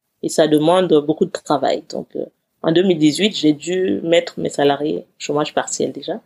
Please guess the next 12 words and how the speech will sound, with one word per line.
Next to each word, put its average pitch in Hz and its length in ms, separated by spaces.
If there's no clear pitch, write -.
Et 160 80
puis, 160 160
j'ai 165 140
gardé 170 340
une 226 140
salariée 165 640
et, 151 460
euh, 143 120
à 156 140
deux, 165 380
on 175 160
a 165 120